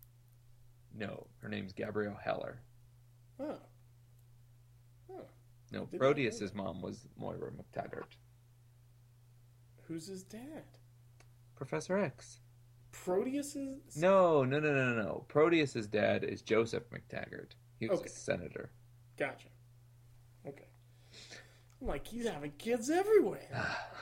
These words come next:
Speaker 1: <sighs> Well, who
Speaker 2: Setting up,
Speaker 1: knows?
Speaker 2: setting up franchises.
Speaker 1: Maybe he'll be back after Secret Wars.
Speaker 2: Eh, he probably will. Okay.
Speaker 1: All right, Hulk is set to appear in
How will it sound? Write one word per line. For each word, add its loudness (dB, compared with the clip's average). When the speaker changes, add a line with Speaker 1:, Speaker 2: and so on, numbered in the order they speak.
Speaker 1:
<sighs> 4
Well, 10
who 8
Speaker 2:
Setting 6
up, 6
Speaker 1:
knows? 2
Speaker 2:
setting 4
up 2
franchises. -2
Speaker 1:
Maybe 0
he'll 0
be -2
back 4
after -2
Secret -4
Wars. -8
Speaker 2:
Eh, 0
he 0
probably -10
will. -14
Okay. 2
Speaker 1:
All 6
right, 8
Hulk 6
is -2
set 2
to 0
appear -2
in -6